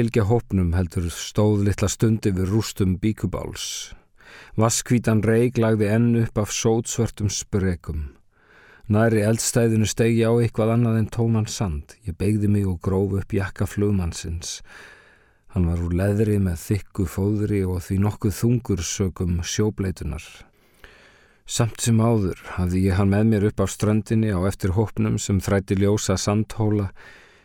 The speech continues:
krýnda melgresi áleiðis inn til þorpsins. Bæjarljósin birtust í gegnum skuggastráin, kvöldgular tírur í gluggum og daghvítar perur á skökkum og beinum staurum.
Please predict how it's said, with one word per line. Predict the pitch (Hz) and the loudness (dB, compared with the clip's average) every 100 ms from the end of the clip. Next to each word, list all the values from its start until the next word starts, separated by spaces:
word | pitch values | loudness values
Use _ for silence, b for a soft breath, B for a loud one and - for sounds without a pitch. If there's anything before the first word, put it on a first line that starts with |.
| B | B
krýnda | - 107 98 95 | 0 0 2 2
melgresi | 95 104 110 110 107 - 101 92 | 2 0 -2 0 0 0 0 0
áleiðis | 98 104 101 98 - 98 | 0 0 2 0 0 0
inn | 95 98 | 0 -2
til | 92 | -4
þorpsins. | - 101 - - - - - - - _ _ _ _ b b b b b b b b b | -2 -4 -6 -10 -10 -12 -14 -14 -18 _ _ _ _ b b b b b b b b b
Bæjarljósin | 98 101 98 98 101 98 92 - 92 90 - | 0 2 2 2 2 0 -2 -2 2 2 0
birtust | 95 - - 98 - | -2 -2 -4 -4 -2
í | 95 | -2
gegnum | 95 90 92 | 0 2 0
skuggastráin, | - - 95 98 92 95 92 95 92 | 0 -2 -2 -2 -2 0 2 2 0
kvöldgular | 110 98 92 - 101 98 | 0 0 -2 0 0 0
tírur | - - 107 104 98 | -2 -2 0 2 2
í | 98 | 0
gluggum | 107 104 - 110 101 | 0 -2 0 0 2
og | 95 | 0
daghvítar | 101 101 107 - 117 110 101 95 | 0 2 2 0 -2 0 -2 0
perur | 113 113 110 104 | 2 2 2 2
á | 95 | 0
skökkum | 95 - 113 - - 104 98 | -2 -2 -4 -2 -2 0 0
og | |
beinum | 107 107 104 - | 0 2 0 -2
staurum. | - 110 117 113 | 0 0 2 -2